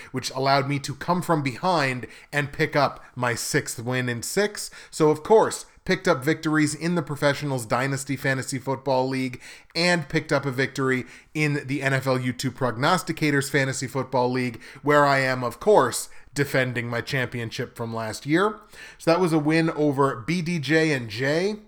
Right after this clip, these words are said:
in the Professionals Dynasty pool, and a win over Bone Crushers in the Progs League. I have week two matchups in the Professionals League against my good friend Anthony Cormier from all the way back in high school,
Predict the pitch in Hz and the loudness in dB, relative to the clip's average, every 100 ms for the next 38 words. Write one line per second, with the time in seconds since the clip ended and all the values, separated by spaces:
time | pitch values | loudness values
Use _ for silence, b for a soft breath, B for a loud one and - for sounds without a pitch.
0 | - B B 160 160 160 156 160 151 165 | -20 B B 0 2 2 0 2 2 2
1 | 156 170 160 139 160 160 156 160 151 165 | 0 -2 -2 0 0 0 -2 -4 0 2
2 | 160 160 - 185 190 160 151 160 160 147 | 2 0 -2 -2 2 2 2 0 0 -2
3 | 127 107 139 143 165 160 - 135 131 139 | -2 -2 0 2 2 -2 0 0 0 -2
4 | 127 113 B B B - 165 160 143 - | -4 -6 B B B -2 2 2 0 2
5 | 143 135 131 110 131 127 127 123 B B | 6 6 4 -2 -2 0 -2 -6 B B
6 | 151 131 117 117 202 226 - - 180 175 | 2 2 0 -2 -2 -2 -8 -4 -2 0
7 | 156 143 143 151 135 - - B B - | 0 0 0 -2 -2 -4 -12 B B -4
8 | 160 156 143 131 - 175 - 175 160 151 | 0 0 0 -4 -2 -2 -2 -2 -2 2
9 | 165 156 131 127 135 135 117 107 185 - | 4 2 -2 -4 -4 -4 -6 2 2 2
10 | 165 143 135 131 135 127 - 131 127 120 | 0 0 0 -2 -4 -6 -2 -2 -2 -4
11 | 120 123 139 139 127 127 117 110 117 110 | -2 2 4 2 2 2 0 -4 -6 -6
12 | - 120 117 | -8 -4 -6